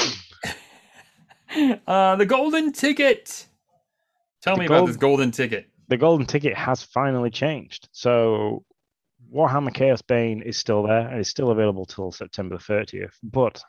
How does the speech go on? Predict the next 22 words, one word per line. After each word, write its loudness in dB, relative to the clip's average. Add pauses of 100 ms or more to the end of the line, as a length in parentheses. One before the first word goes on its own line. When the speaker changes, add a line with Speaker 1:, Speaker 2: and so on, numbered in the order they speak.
Speaker 2:
Mulaka, -2 (460)
which -10
was, 2
like, 0
the -10
stripped -6
back -6 (220)
Phoenix -6
Horizon -2
style -4
game -6 (100)
that -6
I -6
talked -10
about -8
Speaker 1:
Mm. -10
Speaker 2:
last -8
week, -8 (300)
is -4
now 0
Speaker 1:
Mm-hmm. 0
Speaker 2:
available, 0